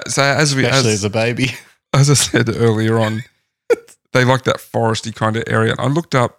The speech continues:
Speaker 1: Riverview State School. It still kind of backs onto a large bushland area,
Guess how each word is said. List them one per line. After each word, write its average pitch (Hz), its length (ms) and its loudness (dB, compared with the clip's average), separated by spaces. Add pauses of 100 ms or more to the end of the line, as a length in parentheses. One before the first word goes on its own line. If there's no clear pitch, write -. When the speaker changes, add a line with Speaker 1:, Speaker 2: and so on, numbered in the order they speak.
Speaker 1:
Riverview 110 400 -2
State 107 380 -6
School. - 360 -10 (120)
It 127 140 -2
still 139 200 -4
kind 123 220 -4
of 110 80 -6
backs 110 260 -8
onto 113 240 -6
a - 20 -4
large 110 520 -6 (240)
bushland 113 400 -2
area, 120 360 -2